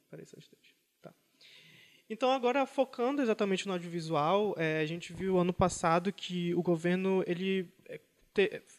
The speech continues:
é, fez vários cortes, principalmente falando da Ancine, né, que é a Agência Nacional de Cinema, que é o principal órgão que dá assistência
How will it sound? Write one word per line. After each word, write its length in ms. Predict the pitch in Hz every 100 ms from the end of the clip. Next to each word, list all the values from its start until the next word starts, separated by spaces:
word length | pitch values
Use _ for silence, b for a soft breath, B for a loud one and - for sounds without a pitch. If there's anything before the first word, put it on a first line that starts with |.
| -
é, 100 | 165
fez 280 | 151 196 185
vários 320 | 180 180 -
cortes, 480 | - 147 151 - 196
principalmente 600 | 202 196 220 196 185 -
falando 360 | - 175 170 165
da 100 | 170
Ancine, 580 | 175 - - 170 196
né, 200 | 269 160
que 180 | 160 -
é 120 | 160
a 160 | 147 139
Agência 640 | 156 147 165 175 180 165 B B B B -
Nacional 340 | 165 175 170
de 60 | 156
Cinema, 600 | - 170 156 165 185 185 B B B _
que 400 | - 180 185 180
é 80 | 175
o 20 |
principal 400 | 175 185 220 247
órgão 500 | 190 190 202 202 196 -
que 320 | 190 190 180 _ 180 - _ _ _ _
dá 460 | 170 190 233 240 233
assistência 760 | 208 - 233 214 233 269